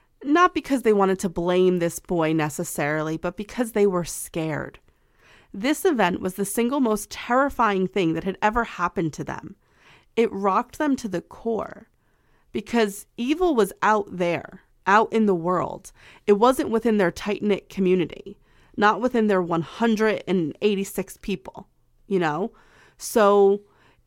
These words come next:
if Dylan, who had been acting out and showing signs of aggression, was the one who did this, he was gone. And then their problem would also be gone,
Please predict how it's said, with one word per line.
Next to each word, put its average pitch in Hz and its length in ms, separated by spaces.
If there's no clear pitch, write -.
if 196 320
Dylan, 180 720
who 185 220
had 165 200
been 165 240
acting 151 480
out 156 320
and 151 160
showing 180 380
signs 175 400
of 190 100
aggression, 165 880
was 202 300
the 196 100
one 180 180
who 165 200
did 226 260
this, - 480
he - 240
was 180 240
gone. - 540
And 190 160
then 170 160
their 156 140
problem 190 460
would 156 120
also 143 320
be 131 140
gone, - 420